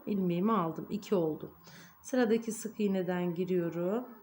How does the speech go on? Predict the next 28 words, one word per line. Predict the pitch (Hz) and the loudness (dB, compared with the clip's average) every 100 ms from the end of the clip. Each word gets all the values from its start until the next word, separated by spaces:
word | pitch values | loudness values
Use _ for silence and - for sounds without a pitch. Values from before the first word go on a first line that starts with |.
| - - - - - _ _ _ _ _ _ - _ _ _ _ - - - - _ - | -20 -20 -20 -20 -20 _ _ _ _ _ _ -20 _ _ _ _ -20 -20 -20 -20 _ -6
İlmeğimi | 233 220 185 180 175 170 | 0 2 2 2 0 -2
aldım, | 165 165 165 175 175 208 254 247 | -2 -4 -4 0 2 0 -2 -4
kapattım, | 220 185 170 - 240 233 | -4 -4 -6 -2 -2 -2
tığıma | 202 185 180 | -2 0 -2
taktım. | 180 170 - 165 - - - - - | -4 -8 -8 -10 -10 -16 -20 -20 -6
Aynı | - 262 220 190 | 2 4 4 2
sık | - 202 196 | -4 -4 -2
iğnenin | 185 180 180 | 0 0 0
içerisine | - 180 175 175 | -2 -4 -4 -6
tekrar | - 214 - 175 | -4 -4 -2 -2
girdim, | 165 170 165 - 175 208 277 - | -2 -4 -4 -2 0 0 -2 -4
kapattım. | 202 185 170 - 165 - - - - | -4 -2 -4 -6 -12 -14 -18 -18 -8
Her | - 370 | 0 2
sık | 311 247 240 | 2 -2 2
iğnenin | 240 233 233 | 6 8 8
içerisinden | 233 262 - 233 277 277 | 4 0 2 2 2 0
ikişer | - - 330 285 | -4 0 0 0
tane | 214 214 240 | 0 2 4
ilmek | 208 196 190 | 4 4 2
alacağız | 175 170 170 - | 0 0 -4 -6
kızlar. | 160 170 - - - - - | -8 -8 -8 -16 -20 -10 -2
Toplam | 349 339 214 254 - - _ - | 0 4 4 4 0 -14 _ 2
beş | 403 415 - | 6 6 4
tane | 220 208 254 | 2 4 2
sırasını | 254 214 196 202 226 233 | 2 4 4 2 0 0
bu | |
şekilde | 220 185 175 170 | -2 -4 -2 -2
yapacağız. | 160 - | -2 -2